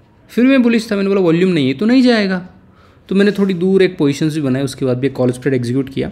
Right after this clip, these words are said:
और वैसे यहाँ पर आ रहा था, तो यहाँ पर जाके मैंने बोला ठीक है, अपने को सी साइड की पोजीशन को या पी साइड की पोजीशंस को एग्जिट कर लेते, क्योंकि यहाँ पर फिर अपने को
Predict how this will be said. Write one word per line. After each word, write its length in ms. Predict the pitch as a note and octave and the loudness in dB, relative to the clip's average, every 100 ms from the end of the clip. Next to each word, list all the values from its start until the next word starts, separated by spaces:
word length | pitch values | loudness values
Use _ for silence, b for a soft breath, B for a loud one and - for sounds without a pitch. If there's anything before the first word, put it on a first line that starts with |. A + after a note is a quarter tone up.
| B B - | B B 0
और 380 | D#3+ D#3+ D#3+ - | 2 2 0 -8
वैसे 260 | D3+ D#3 F#3+ | -2 2 2
यहाँ 200 | D#3 D#3+ | 2 2
पर 140 | F3+ | 2
आ 80 | E3 | 2
रहा 100 | C3+ | 0
था, 120 | C3+ | -2
तो 80 | F#3+ | -2
यहाँ 200 | F#3 E3 | -2 -2
पर 140 | E3+ | -2
जाके 200 | F3 E3+ | -4 -2
मैंने 160 | E3+ D#3+ | -2 -2
बोला 180 | D#3+ E3 D#3+ | -2 -2 -4
ठीक 200 | - D#3+ | -4 -4
है, 100 | E3 F#3 B B B B - | -6 -8 B B B B -8
अपने 220 | B2+ D#3 | -2 0
को 200 | E3+ - | -2 -4
सी 240 | - D#3 D#3 | -4 -2 0
साइड 200 | C#3+ D3+ | 0 0
की 80 | |
पोजीशन 320 | E3 C3 C#3+ F3 | -2 -2 -2 -2
को 140 | G#3+ A3 - _ _ _ | -4 -6 -16 _ _ _
या 100 | D3 | -6
पी 220 | C3 F3 F3 | -2 0 2
साइड 180 | E3 | 2
की 80 | D#3+ | 2
पोजीशंस 380 | D3+ C#3+ D#3 D#3 | 0 -2 -2 -4
को 100 | G3+ | -2
एग्जिट 280 | D#3 C3+ D3 | 0 0 0
कर 100 | C3+ | -2
लेते, 160 | B2+ | -2
क्योंकि 200 | E3+ F3+ D3+ | -4 -4 -2
यहाँ 140 | C#3 | -2
पर 180 | F3+ B2+ | -4 -8
फिर 200 | - D3+ | -4 -4
अपने 180 | D3 E3+ | -2 -4
को 160 | G3 | -6